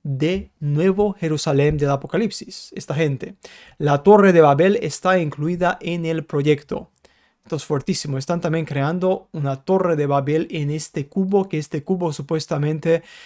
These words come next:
sobreviviría un evento apocalíptico. Apocalíptico. Impresionante. ¿Qué más? La élite espera de que estos acontecimientos se produzcan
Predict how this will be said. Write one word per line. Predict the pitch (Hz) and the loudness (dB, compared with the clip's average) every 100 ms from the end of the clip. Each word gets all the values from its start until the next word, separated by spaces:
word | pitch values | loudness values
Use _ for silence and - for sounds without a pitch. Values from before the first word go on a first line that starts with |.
| - | -16
sobreviviría | - - 160 151 147 143 143 156 180 180 | -4 2 4 4 4 2 0 0 2 2
un | - 175 | 2 -2
evento | 165 143 147 139 170 - | 0 0 0 -2 -6 -4
apocalíptico. | 170 185 170 - 160 165 151 143 - 135 135 - | -4 -2 -2 0 0 0 -4 -8 -6 -6 -8 -2
Apocalíptico. | 180 185 170 175 151 139 - - 185 - - - - _ - | -2 -2 -4 -4 -2 -4 -8 -14 -16 -18 -20 -20 -20 _ -8
Impresionante. | 143 139 - 165 135 - 226 _ - - - _ - | -6 -4 0 0 0 -4 -14 _ -20 -20 -20 _ 0
¿Qué | 208 | 6
más? | 196 139 - - _ _ _ _ | 6 4 -4 -12 _ _ _ _
La | 151 190 | 2 4
élite | 254 247 | 6 4
espera | 208 - 226 | 2 2 4
de | 214 190 | 4 2
que | 202 | 0
estos | 202 - 208 170 - - | 0 0 0 0 -6 -10
acontecimientos | 147 147 143 139 151 180 175 143 175 - - | -4 -4 -4 -6 -2 0 0 0 -4 -4 -8
se | - 143 | -4 -4
produzcan | 147 208 - 220 208 | -2 -4 0 2 2